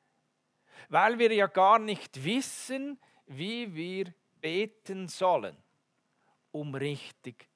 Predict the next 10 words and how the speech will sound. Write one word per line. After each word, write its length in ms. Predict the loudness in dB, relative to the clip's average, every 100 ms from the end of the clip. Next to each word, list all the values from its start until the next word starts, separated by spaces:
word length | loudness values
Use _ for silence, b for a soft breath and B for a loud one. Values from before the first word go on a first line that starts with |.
| _ _ _
zu 180 | -18 -16
beten. 540 | -10 -10 -10 _ -20 _ _ _ _ _ _ _ _ _ _ _ _ _ _ _ _ _ _ _ b b b b b b b
Und 260 | -2 -2 2
darum 280 | 2 2
brauchen 400 | 0 0 0 2
wir 80 | 4
einen, 360 | 6 6 4 4
der 140 | 2
das 400 | 2 0 -2 -14 _
übersetzt. 1080 | -12 -6 -6 -2 0 0 -4 -12 -12 _ -20